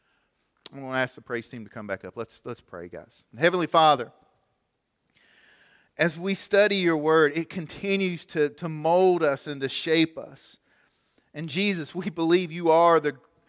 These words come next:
uh, our Lord, our Savior, but you instruct us, you model for us, you teach us how to live this life that we're called to live for your glory. And so, Lord, as we learn from Scripture, as we learn from your word, help us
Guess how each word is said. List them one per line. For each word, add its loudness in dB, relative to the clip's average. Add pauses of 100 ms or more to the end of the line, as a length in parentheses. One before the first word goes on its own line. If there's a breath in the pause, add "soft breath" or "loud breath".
(320 soft breath)
uh, -6 (200)
our 4
Lord, 4
our 2
Savior, 0
but -8
you -12 (320 soft breath)
instruct -4
us, -4
you -8
model 0
for -4
us, -6
you -14
teach -8
us -4
how 2
to 0
live 2
this -4
life 0
that -12
we're -10
called 0
to -10
live -2
for -10
your -6
glory. 0 (880 soft breath)
And -12
so, 0
Lord, 2
as -6
we -6
learn 2
from -12
Scripture, -4
as -8
we -10
learn -2
from -14
your -8
word, 0
help -4
us -2